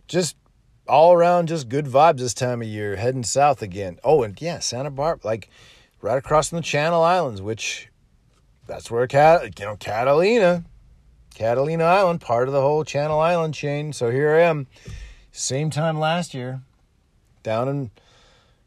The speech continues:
the Channel Island chain, listening to Bukowski, that sawed-off alcoholic, that grumpy-ass alcoholic. And, uh,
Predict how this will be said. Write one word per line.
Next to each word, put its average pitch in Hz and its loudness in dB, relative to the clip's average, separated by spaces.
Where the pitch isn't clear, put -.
the 113 -8
Channel 151 -2
Island 185 2
chain, 190 -4
listening 143 -2
to 170 -4
Bukowski, 175 2
that 107 -6
sawed-off 147 2
alcoholic, 139 6
that 107 -10
grumpy-ass 135 -2
alcoholic. 151 0
And, 113 -6
uh, 104 0